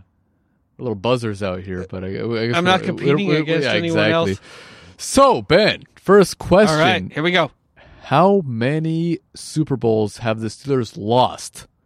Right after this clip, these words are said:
Speaker 2: Seriously?
Speaker 1: I'm
Speaker 2: That hurts.
Speaker 1: I'm throwing
Speaker 2: That's a
Speaker 1: out there.
Speaker 2: hurtful
Speaker 1: I'm just,
Speaker 2: question.
Speaker 1: I'm just throwing out there. I mean, I told you these, these questions before we went on the podcast.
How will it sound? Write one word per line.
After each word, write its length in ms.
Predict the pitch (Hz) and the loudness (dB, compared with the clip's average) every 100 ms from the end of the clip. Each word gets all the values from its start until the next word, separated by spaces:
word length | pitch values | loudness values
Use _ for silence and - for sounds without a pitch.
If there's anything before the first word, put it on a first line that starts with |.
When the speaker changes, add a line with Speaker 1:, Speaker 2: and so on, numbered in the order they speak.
| _ _ _ _ _ _ _ _ _ _ _ _ _ _ _ _ _ | _ _ _ _ _ _ _ _ _ _ _ _ _ _ _ _ _
Speaker 2:
Seriously? 480 | - - 117 - 247 - _ _ _ _ _ _ _ _ _ _ | -16 -6 -6 -6 -10 -12 _ _ _ _ _ _ _ _ _ _
Speaker 1:
I'm 220 | 127 135 - _ _ - | -4 -4 -12 _ _ 0
Speaker 2:
That 160 | 226 | 0
hurts. 360 | - 220 - - _ - | 4 2 0 -12 _ -4
Speaker 1:
I'm 220 | 113 120 | -2 2
throwing 180 | 143 - | 2 4
Speaker 2:
That's 60 | 240 | 4
a 40 | |
Speaker 1:
out 80 | 240 | 4
there. 100 | 269 | 2
Speaker 2:
hurtful 200 | 277 - | 2 0
Speaker 1:
I'm 60 | 156 | 0
just, 80 | 196 | 2
Speaker 2:
question. 260 | 233 127 | 2 2
Speaker 1:
I'm 140 | 143 185 | 0 0
just 140 | 190 | 0
throwing 200 | 214 247 | 0 2
out 220 | 330 427 | 0 0
there. 140 | 208 151 | 0 0
I 40 | |
mean, 120 | 147 | 2
I 60 | 151 | 2
told 220 | 226 254 | 2 0
you 100 | 208 | -2
these, 240 | 156 151 - _ | -4 -6 -6 _
these 200 | 156 139 | -10 -10
questions 440 | - 190 190 151 | -2 -2 0 -6
before 300 | 123 117 185 | -6 -4 -2
we 60 | 185 | 0
went 160 | 170 160 | -2 -4
on 60 | |
the 80 | 127 | -6
podcast. 640 | - 185 165 131 110 113 | -4 -4 -2 -2 -2 -6